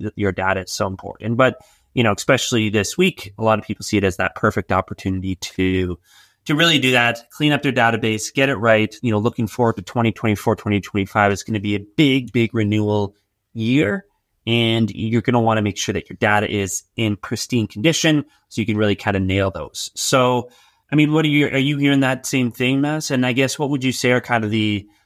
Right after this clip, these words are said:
the pro tips, right? That's, that's a very ambiguous thing to say, "Hey, I just <laughs> wanna get my data right." That can mean a hundred different things. You know, what are you hearing people actually going out and saying, "This is specifically what I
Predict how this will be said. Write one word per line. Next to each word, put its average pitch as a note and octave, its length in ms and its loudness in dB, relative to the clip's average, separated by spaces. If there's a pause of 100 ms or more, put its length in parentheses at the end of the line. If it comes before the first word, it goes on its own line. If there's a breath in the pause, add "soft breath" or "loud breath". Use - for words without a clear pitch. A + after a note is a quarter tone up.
(120)
the A#2+ 100 -2
pro B2 300 0
tips, - 480 -2
right? G2 180 0
That's, G#2+ 340 0
that's A2 200 -2
a A2+ 40 0
very A#2 240 2
ambiguous G2+ 640 -2
thing G2 200 -2
to F#2+ 80 -4
say, G2 300 0
"Hey, G#2 80 -2
I G2+ 140 0
just - 260 -8
<laughs> - 80 -20
wanna A#2 200 0
get A#2 140 -2
my G#2+ 140 2
data G#2+ 340 2
right." G2+ 220 2
That G2 160 -2
can G#2 80 -8
mean G#2 140 2
a G2+ 80 2
hundred G#2 280 -4
different G2 300 -8
things. G#2 460 -4 (440 soft breath)
You A#2+ 140 -2
know, G#2 320 0 (160)
what C3 240 2
are C3+ 60 2
you B2+ 120 2
hearing A2+ 320 2
people - 480 -8 (140)
actually - 240 -4
going G2+ 240 2
out G2 120 2
and F#2 120 -8
saying, G2 220 -2
"This G2+ 180 0
is G2 100 -4
specifically - 720 -2
what F#2+ 160 0
I F#2 240 2